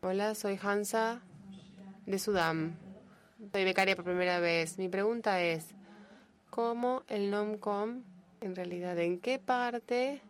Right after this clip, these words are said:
el nom-, el Comité de Nominaciones está involucrado en el desarrollo de políticas de la icann?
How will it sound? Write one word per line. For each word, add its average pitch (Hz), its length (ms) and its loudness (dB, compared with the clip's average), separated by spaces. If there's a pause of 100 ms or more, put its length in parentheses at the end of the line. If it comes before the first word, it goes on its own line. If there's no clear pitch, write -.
(560)
el 202 260 2
nom-, 202 320 0 (160)
el 208 120 -2
Comité 196 200 0
de 208 60 4
Nominaciones 208 840 0
está 202 460 -2
involucrado 196 760 0 (280)
en 202 600 -2 (300)
el 202 140 2
desarrollo 196 340 2
de 190 80 2
políticas 185 420 0
de 180 120 0
la 170 100 0
icann? 160 320 -4